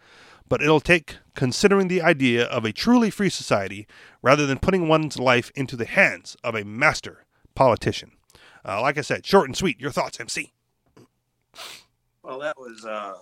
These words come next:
Speaker 2: an excellent article, and, uh, so I, so I guess, uh, that answers the question, huh?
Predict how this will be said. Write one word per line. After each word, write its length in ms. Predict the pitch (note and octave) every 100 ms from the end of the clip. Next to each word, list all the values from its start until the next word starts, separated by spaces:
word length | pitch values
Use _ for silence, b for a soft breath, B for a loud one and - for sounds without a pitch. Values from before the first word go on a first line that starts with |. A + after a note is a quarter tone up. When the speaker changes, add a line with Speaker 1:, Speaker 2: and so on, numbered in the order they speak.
| _ _ _ _
Speaker 2:
an 80 | D3+
excellent 360 | E3 - B2 G#2+
article, 480 | A2 A2 G#2+ D3+ E3 -
and, 320 | A#2 A#2 A2+
uh, 240 | A2+ A2 G#2+ _ _ _ _ _ _
so 100 | A2
I, 120 | A2 G2+
so 200 | - G#2+
I 60 |
guess, 340 | G2+ A#2+ C3 -
uh, 220 | G2 G2+ -
that 160 | A2+ A2
answers 300 | A#2+ A#2 G2+
the 80 | F#2+
question, 460 | - A2 - F2+
huh? 100 | E2+